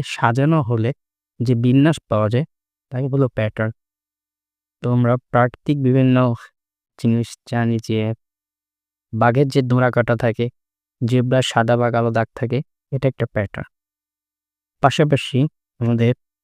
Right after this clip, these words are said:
গাণিতিক বিভিন্ন বিষয় থাকে প্যাটার্ন। যেমন আমি যদি লিখি এক, দুই, তিন, চার,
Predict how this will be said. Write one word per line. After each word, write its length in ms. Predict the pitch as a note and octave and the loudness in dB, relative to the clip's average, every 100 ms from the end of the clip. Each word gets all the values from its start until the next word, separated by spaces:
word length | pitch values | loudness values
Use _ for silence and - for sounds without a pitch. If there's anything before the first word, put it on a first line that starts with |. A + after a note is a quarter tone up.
| _ _ _ _ _ _ _ _ _ _ _ _ | _ _ _ _ _ _ _ _ _ _ _ _
গাণিতিক 400 | A#2+ B2 D3+ D3 - - | -2 2 2 2 -6 -2
বিভিন্ন 300 | C3 B2+ B2 A2+ | 0 4 4 2
বিষয় 280 | A2+ A#2+ | 0 -4
থাকে 220 | A#2+ B2 A2+ | -6 -6 -6
প্যাটার্ন। 380 | A#2 A2+ B2 C#3 - _ _ _ _ _ - | -6 -2 0 0 -4 _ _ _ _ _ -2
যেমন 400 | C#3 D#3 D#3+ D#3+ | 4 6 6 6
আমি 140 | C3+ C3+ | 6 4
যদি 180 | C3+ C3 | 4 2
লিখি 440 | A#2 A2+ - - A#2 D#3+ _ _ _ _ _ _ A#2+ | 0 -2 -4 -2 0 0 _ _ _ _ _ _ -10
এক, 260 | A2 B2+ - _ _ _ _ - | -6 -8 -10 _ _ _ _ -12
দুই, 320 | A#2+ A#2 A2+ D3+ _ _ _ _ _ _ _ - | -6 -4 -4 -6 _ _ _ _ _ _ _ -6
তিন, 140 | A2 A#2+ F3 _ _ _ _ _ _ _ _ _ _ _ _ _ _ _ _ _ _ _ | -4 -4 -8 _ _ _ _ _ _ _ _ _ _ _ _ _ _ _ _ _ _ _
চার, 280 | - A#2 D3 | -2 0 0